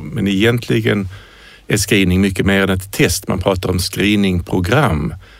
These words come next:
För det handlar ju inte bara om att hitta en sjukdom eller ett visst tillstånd,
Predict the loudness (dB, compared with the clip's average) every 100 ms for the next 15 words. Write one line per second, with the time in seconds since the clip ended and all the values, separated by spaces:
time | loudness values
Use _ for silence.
0 | -20 -20 _ -2 0 2 2 2 2 2
1 | 2 2 2 2 0 -4 -14 -20 -2 0
2 | 0 -4 -2 2 4 2 2 0 0 2
3 | 2 4 2 0 0 2 2 2 2 0
4 | -2 -2 -2 0 0 0 -2 -2 -2